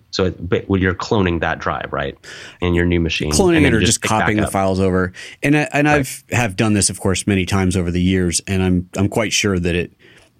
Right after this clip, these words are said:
Speaker 2: there's unique file I Ds and Backblaze knows it says, "Okay, that file already exists," and it'll do a sum check and it'll make sure that it really is truly
Speaker 1: Mm-hmm.
Speaker 2: the same file. And then it goes, "Okay, this is already backed up. Move on to the next one."
Speaker 1: That's right.
Speaker 2: Oh, great.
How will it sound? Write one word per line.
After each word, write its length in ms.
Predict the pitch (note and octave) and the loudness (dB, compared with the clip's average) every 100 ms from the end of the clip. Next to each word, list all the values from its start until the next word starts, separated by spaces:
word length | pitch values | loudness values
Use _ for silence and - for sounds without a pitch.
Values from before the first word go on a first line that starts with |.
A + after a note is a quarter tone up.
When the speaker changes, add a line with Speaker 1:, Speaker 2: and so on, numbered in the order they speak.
| - | -4
Speaker 2:
there's 260 | G#2 F2 | -2 0
unique 320 | G#2 A2+ A2 - | 2 4 4 2
file 280 | G#2+ G2+ | 0 2
I 80 | F#2+ | 0
Ds 320 | F2 F2+ F2 | 0 0 2
and 120 | F2+ F2 | 0 0
Backblaze 400 | F#2 - F2 E2 | -2 -2 -2 0
knows 320 | F2 E2 E2 | 0 0 -2
it 60 | |
says, 180 | E2+ F#2+ | -2 -2
"Okay, 240 | G#2+ G2 F2 | -2 -2 -2
that 280 | F#2 G#2 | -2 -2
file 640 | - - G#2+ F#2 E2+ C#2+ - - | -6 -4 -2 -2 -2 -6 -8 -4
already 320 | F#2+ F2+ E2 | -2 0 0
exists," 420 | E2 D#2+ F2+ E2+ | -2 -2 -4 0
and 80 | A#2+ | 0
it'll 140 | A2+ G2 | 2 2
do 120 | G2 | 0
a 60 | |
sum 260 | E2+ F#2 F2 | 0 0 0
check 280 | F2+ E2+ - | -2 -4 -2
and 60 | F#2+ | 0
it'll 120 | F2+ | 0
make 180 | E2+ D#2 | -2 -4
sure 200 | E2 D#2+ | -4 -2
that 100 | E2 | -4
it 100 | - | -2
really 260 | E2+ E2 | -2 -2
is 100 | D#2 | -2
truly 280 | D#2 F2 F2 | -2 0 2
Speaker 1:
Mm-hmm. 80 | D#2+ | 0
Speaker 2:
the 60 | - | -4
same 220 | D#2+ D#2+ | -6 -6
file. 400 | - D2+ D2+ D2+ - _ - | -4 -4 -4 -8 -18 _ -6
And 140 | E2+ | -2
then 80 | E2 | -2
it 20 | |
goes, 140 | F2 D#3 | 0 0
"Okay, 180 | F#3 | 0
this 200 | C3+ G#2+ | -2 0
is 60 | G2 | 0
already 160 | G2+ F#2+ | 2 0
backed 240 | F#2 F2+ | 0 -2
up. 120 | F2 | -4
Move 140 | F2 E2 | -2 -2
on 100 | D#2+ | -4
to 60 | |
the 80 | D2 | -4
next 200 | C#2+ - | -8 -8
one." 220 | - D#2 - _ _ _ _ _ _ _ | -10 -10 -14 _ _ _ _ _ _ _
Speaker 1:
That's 140 | - | -6
right. 140 | - - - - | -6 -6 -10 -14
Speaker 2:
Oh, 100 | F#2 - _ _ _ _ - | -14 -20 _ _ _ _ -6
great. 200 | E2+ | -4